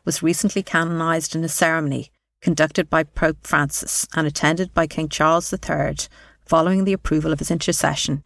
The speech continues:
in two miracles in twenty nineteen. He led a singular and controversial life, having converted from Protestantism, being an opinionated and prolific nineteenth century writer,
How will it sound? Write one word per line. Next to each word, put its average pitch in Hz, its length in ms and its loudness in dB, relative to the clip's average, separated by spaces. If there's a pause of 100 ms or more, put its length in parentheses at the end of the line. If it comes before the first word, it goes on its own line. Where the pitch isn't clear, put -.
(280)
in 170 120 0
two - 200 0
miracles 156 560 0
in 160 80 -4
twenty 147 340 -2
nineteen. 147 680 -2 (720)
He 220 100 2
led 247 160 4
a 262 40 0
singular 247 520 6
and 160 100 0
controversial 160 640 0
life, 143 480 -2
having 190 260 2
converted 170 480 0
from 165 180 -6 (100)
Protestantism, 147 800 -2 (480)
being 196 200 6
an 220 60 6
opinionated 165 680 2
and 151 120 -6
prolific 160 460 -2
nineteenth 165 400 0
century 156 320 -2
writer, 156 500 0